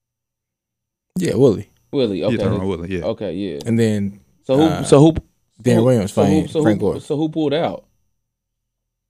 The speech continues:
Speaker 3: No, that, that, that wasn't the original.
Speaker 1: Yeah, the original fight was, uh, some other dude.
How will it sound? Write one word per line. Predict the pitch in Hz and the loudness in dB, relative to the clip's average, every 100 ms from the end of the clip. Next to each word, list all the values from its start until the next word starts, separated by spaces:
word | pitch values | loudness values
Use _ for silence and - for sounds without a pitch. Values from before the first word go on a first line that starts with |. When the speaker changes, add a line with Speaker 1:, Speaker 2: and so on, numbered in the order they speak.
| _ _ 113 | _ _ -2
Speaker 3:
No, | 123 113 | 0 0
that, | 123 | -2
that, | 113 123 127 | -2 -2 0
that | 117 | 0
wasn't | 127 117 101 | 2 0 -2
the | 107 | -2
original. | 98 104 127 | 0 0 2
Speaker 1:
Yeah, | |
the | 107 113 | 4 6
original | 131 127 | 6 4
fight | 123 147 | 6 6
was, | 135 107 92 | 6 4 2
uh, | 87 | -4
some | 82 - 120 | -4 -4 -2
other | 107 | 0
dude. | 85 82 80 | -2 -4 -6